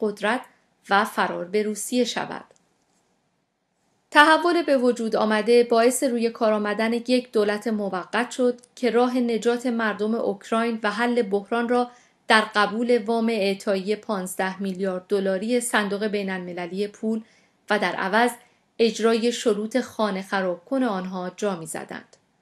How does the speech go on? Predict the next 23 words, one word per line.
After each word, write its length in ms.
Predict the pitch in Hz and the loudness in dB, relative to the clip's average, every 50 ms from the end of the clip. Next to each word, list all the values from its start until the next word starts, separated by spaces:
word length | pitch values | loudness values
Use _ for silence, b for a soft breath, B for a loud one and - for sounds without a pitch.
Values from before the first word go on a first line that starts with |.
| _ _ _ _ _ _ _ _ _ _ _ _ _ _ | _ _ _ _ _ _ _ _ _ _ _ _ _ _
در 160 | - 262 262 | 8 8 8
واقع 400 | 247 247 269 269 262 302 302 302 | 8 6 2 2 2 0 0 0
زمام 460 | 285 - 262 240 226 226 233 240 240 247 240 - | 2 2 4 4 4 2 2 2 0 0 -2 -2
امور 500 | - 214 196 196 202 220 233 247 240 240 b b b b b b _ _ _ _ | -2 -2 0 0 0 2 2 2 0 -2 b b b b b b _ _ _ _
در 180 | 233 226 214 208 | 4 4 4 4
دست 240 | 233 233 233 233 - | 2 2 2 0 -2
نمایندگان 1040 | 247 233 226 220 208 202 196 196 185 185 185 180 196 190 214 214 220 220 226 220 214 | 0 0 0 0 0 0 -2 -2 -4 -4 -4 -4 -4 -2 0 0 0 0 0 -2 -2
راستترین 680 | 214 202 202 196 - - - 240 226 220 240 254 247 226 | -2 -2 -2 -2 -4 -4 -2 0 0 2 2 0 0 0
و 40 | 233 | 0
ارتجاعی 560 | 214 214 208 208 - 220 196 - 208 202 202 | 0 0 -2 -2 -2 -2 -2 0 -2 -2 -2
ترین 400 | 196 - 226 196 190 196 196 196 | -4 -4 -4 -2 -2 -2 -4 -2
دار 200 | 190 196 196 196 | -2 0 0 0
و 40 | 196 | 0
دسته 380 | 196 208 208 208 - - 208 202 | -2 -2 -4 -4 -4 -4 -4 -4
های 240 | 214 220 214 220 226 | -2 -2 -2 -2 -2
مافیایی 800 | 214 208 202 196 190 - - 202 190 180 185 214 220 220 220 B B B B B _ - | -2 -2 -2 -4 -6 -6 -4 -2 -2 0 0 -2 -2 -4 -6 B B B B B _ 4
و 100 | 214 214 | 4 4
مزدور 500 | 214 208 214 196 196 - 240 240 247 240 | 4 2 0 -2 -4 -4 -2 0 0 0
غرب 420 | 247 - 214 208 208 208 208 - | 0 2 2 4 4 2 0 0
در 160 | - 208 202 196 | 0 0 2 2
میان 340 | 196 190 202 202 208 220 | 0 -2 -2 -2 -2 -4
طبقه 500 | 214 220 214 185 185 175 180 190 196 214 | -2 -4 -4 -4 -4 -4 -4 -4 -4 -4
حاکم 500 | 214 202 208 175 175 - - 226 220 233 | -4 -4 -6 -6 -6 -6 -4 -4 -4 -4